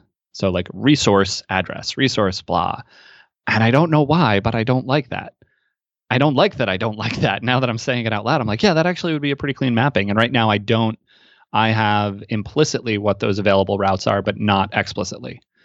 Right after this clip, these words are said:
It also feels like there would be a real sort of explosion of controllers there 'cause there's a bunch of steps and growing in this controller or in this namespace. And they're all gonna kinda do the same thing, in my case, at least, of just adding data in.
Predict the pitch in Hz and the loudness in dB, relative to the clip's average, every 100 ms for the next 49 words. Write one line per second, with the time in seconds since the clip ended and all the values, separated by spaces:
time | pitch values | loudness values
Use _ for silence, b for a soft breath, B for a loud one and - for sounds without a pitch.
0 | _ 147 156 160 156 135 131 127 117 110 | _ 2 2 2 2 2 2 2 0 0
1 | 104 107 104 104 101 95 - _ _ - | -2 2 4 4 2 -2 -8 _ _ -8
2 | 113 95 92 - - 127 113 113 98 101 | -4 -4 -4 -4 0 2 4 0 -2 -4
3 | 110 120 170 170 - 190 190 - 107 110 | 0 2 0 -4 -2 0 -2 -4 -2 0
4 | 104 95 98 98 104 - 92 - 95 92 | 0 2 0 0 -2 0 0 0 -6 -2
5 | 92 104 123 127 123 127 - 131 - 147 | 0 0 -2 -2 0 0 -2 -2 2 2
6 | 151 143 B B B - 104 101 98 - | 2 0 B B B -2 0 2 0 -4
7 | - 107 104 127 117 123 113 120 123 120 | -4 -2 0 2 2 2 2 4 4 2
8 | 113 - 113 110 101 101 95 92 101 95 | -4 -4 -6 -4 -2 -2 -4 -4 -6 -6
9 | - 98 113 117 110 95 90 - 104 95 | -6 -4 -4 -4 -2 0 -2 -2 -4 -4
10 | 107 101 107 101 - - 98 98 98 92 | -4 -4 -4 -4 -4 -2 0 0 -2 -2
11 | 98 95 95 - 107 127 | 0 0 -2 0 -2 -2